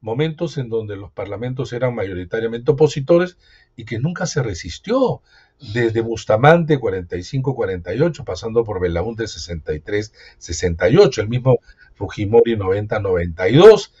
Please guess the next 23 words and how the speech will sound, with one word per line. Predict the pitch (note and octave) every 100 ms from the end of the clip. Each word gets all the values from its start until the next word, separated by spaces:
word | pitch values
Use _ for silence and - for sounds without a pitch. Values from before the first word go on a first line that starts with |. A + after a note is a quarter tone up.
| _ _ -
y | A2
el | G#2
ciclo | - C#3+ D3+ C#3+
que | A2+
viene | G#2+ B2+ C#3
del | A#2+ F#2 D#2+
dos | E2+
mil | E2+ A2
dieciséis | G#2+ E2 E2 A2 G#2+
en | G#2+ E2+
adelante. | D2 F2+ F3+ G#3+ C#3 - - _ _ _ _ _ _
Entonces, | G#2 B2 D3+ E3+ D3 - D#2+ - _ _ _ _ _ _
eh, | B2+ B2+ -
el | G#2+
problema | G#2 G#2+ A#2 A3+ A#3 F#3+
de, | B2 G2+
de, | F2 E2 E2+ F2
de | D#2+ D#2+ E2
nuestro | E2 D#2+ - F#2
Congreso | E2 D#2+ F#2 B2+ C3 G#2
y |
nuestros | E2 D#2+ D#2+
congresistas | - D#2+ D#2+ D#2+ A2+ - C#3 E3